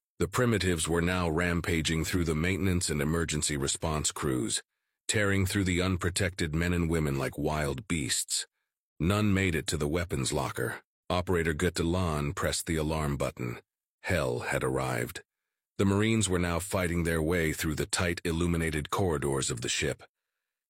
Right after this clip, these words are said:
As the aliens now had managed to arm and armor themselves, progress was slow. Macallan was thrown to the ground as the entire ship groaned and swayed in the air, its anti-grav engines desperately attempting to stabilize the vessel.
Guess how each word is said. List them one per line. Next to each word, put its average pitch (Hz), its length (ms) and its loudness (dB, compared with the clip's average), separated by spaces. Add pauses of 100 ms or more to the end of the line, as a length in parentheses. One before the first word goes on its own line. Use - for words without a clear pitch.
(100)
As 80 200 0
the 90 180 2
aliens 87 400 2
now 87 220 2
had 78 100 0
managed 87 420 0
to - 100 -2
arm 82 280 0
and 73 80 0
armor 80 400 2
themselves, 69 640 -2
progress 85 640 0
was 76 100 0
slow. 76 500 -2 (580)
Macallan 110 600 2
was 85 240 2
thrown 104 380 2
to 101 80 -2
the 90 100 0
ground 78 420 0
as 71 160 0
the 78 160 -2
entire 92 540 0
ship 87 360 -2
groaned 85 480 0
and 76 140 0
swayed 85 420 0
in 78 120 0
the 73 180 0
air, 67 380 -2 (400)
its - 180 0
anti-grav 78 580 0
engines 76 440 0
desperately 80 500 -2
attempting 78 400 -2
to 78 80 -4
stabilize 73 720 0
the 76 100 -2
vessel. 76 540 -2